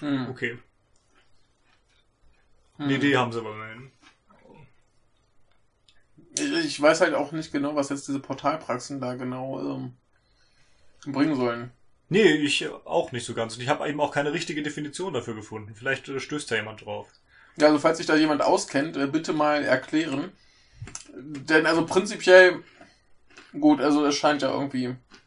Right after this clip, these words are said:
Speaker 1: so Notfallbehandlung zu sein. Und, äh,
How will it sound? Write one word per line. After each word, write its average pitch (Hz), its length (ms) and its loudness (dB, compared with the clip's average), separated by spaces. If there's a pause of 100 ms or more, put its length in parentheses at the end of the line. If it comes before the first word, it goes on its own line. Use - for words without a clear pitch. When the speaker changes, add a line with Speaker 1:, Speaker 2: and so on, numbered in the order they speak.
(920)
Speaker 1:
so - 160 -8
Notfallbehandlung 151 1040 6
zu 139 100 -6
sein. 143 280 2 (720)
Und, 143 400 4
äh, 131 400 0